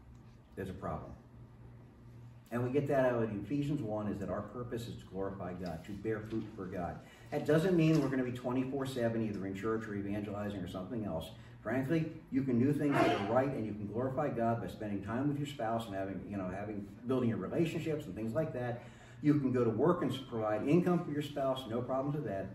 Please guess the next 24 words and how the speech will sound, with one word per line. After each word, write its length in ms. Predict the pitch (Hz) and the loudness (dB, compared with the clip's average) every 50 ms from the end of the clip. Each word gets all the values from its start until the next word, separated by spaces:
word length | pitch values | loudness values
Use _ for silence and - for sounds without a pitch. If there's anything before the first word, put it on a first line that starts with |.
| - | -10
as 140 | - 101 - | -10 -8 -6
long 160 | 90 92 95 98 | -6 -4 -4 -4
as 60 | 98 | -6
it's 80 | 101 107 | -6 -6
a 60 | 110 | -6
work 220 | 107 107 110 113 | -6 -6 -6 -6
that 140 | 120 107 101 | -6 -8 -6
doesn't 300 | 101 98 101 104 110 - | -4 -2 -2 -2 -2 -4
violate 380 | - 90 95 95 95 107 104 - | -4 -4 -4 -4 -4 -4 -6 -6
your 80 | - | -8
conscience. 540 | - - 175 170 151 - - 139 151 - - - - - - - - - - - - - - - - - - - - - - - - - - - - - - - - - - | -6 -2 -2 -2 0 -2 -2 -2 -4 -4 -8 -14 -16 -18 -18 -16 -16 -16 -16 -18 -20 -20 -20 -20 -20 -20 -20 -20 -20 -20 -20 -20 -20 -20 -20 -20 -20 -20 -20 -20 -20 -10 -2
But 120 | 127 147 143 | 2 4 4
I 80 | 135 | 4
would 140 | 131 139 135 | 4 2 0
say 220 | - - 147 143 160 | 0 0 2 2 4
to 80 | 170 | 2
this, 360 | 165 170 170 151 110 - - | 2 2 2 0 0 -2 -4
I 60 | 135 131 | -4 -4
say 240 | - - 156 147 | -4 -2 -2 -2
this, 360 | 151 147 143 139 104 - - - - 175 | 0 0 0 -2 -2 -2 -4 -4 0 4
if 260 | 185 208 214 - 208 | 6 6 6 6 6
you 120 | 208 208 | 6 6
wanna 280 | 196 196 196 196 190 175 | 6 6 4 2 4 4
know, 400 | 170 165 165 - 98 87 87 | 4 4 2 2 0 0 -2